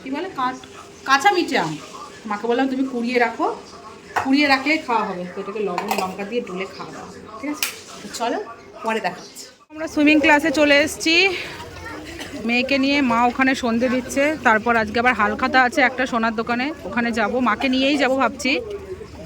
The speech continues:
তো এই যে মেয়ে দেখো আজকে বোর্ড নিয়ে ঘুরে বেড়াচ্ছে। ওঠো, ওঠো, বোর্ডের ওপর ওঠো, বোর্ডের ওপর ওঠো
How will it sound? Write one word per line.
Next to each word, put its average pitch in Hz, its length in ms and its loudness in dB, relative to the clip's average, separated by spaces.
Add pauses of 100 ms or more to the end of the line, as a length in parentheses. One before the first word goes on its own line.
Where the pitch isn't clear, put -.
(380)
তো 220 60 -2
এই 220 60 2
যে 233 60 0
মেয়ে 240 220 4
দেখো 226 200 2
আজকে 226 260 4
বোর্ড 240 260 4
নিয়ে 277 160 6
ঘুরে 240 240 4
বেড়াচ্ছে। 226 480 2
ওঠো, 403 240 6
ওঠো, 453 160 6
বোর্ডের 359 240 6
ওপর 440 160 4
ওঠো, 466 260 6 (800)
বোর্ডের 370 220 6
ওপর 466 160 6
ওঠো 453 500 6